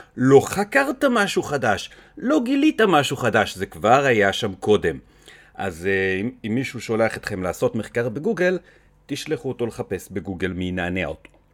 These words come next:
אבל בהיסטוריה אני קצת מבין, קצת מבין בהיסטוריה, כי לאורך ההיסטוריה כל דור חושב שהוא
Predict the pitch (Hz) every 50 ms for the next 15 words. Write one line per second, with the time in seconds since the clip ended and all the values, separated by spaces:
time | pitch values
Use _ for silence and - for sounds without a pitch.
0 | _ _ _ _ _ _ _ _ _ _ _ _ _ _ - - 113 170 196 180
1 | 226 214 - - 233 220 220 214 202 202 202 - - 165 160 175 170 143 165 180
2 | 196 208 202 - _ _ _ _ _ _ _ _ _ _ _ _ - - - 277
3 | 269 233 233 254 208 220 202 175 175 175 170 - - 175 165 208 208 208 214 220
4 | - - _ - _ _ _ _ _ _ _ _ - - 160 165 165 170 170 160
5 | - 151 143 156 - 190 202 240 - - 143 117 107 - - - 160 156 156 143
6 | 123 120 120 - - 156 165 156 123 104 131 139 143 131 - - 110 - - 135
7 | 160 170 - - - 127 120 117 143 165 202 202 185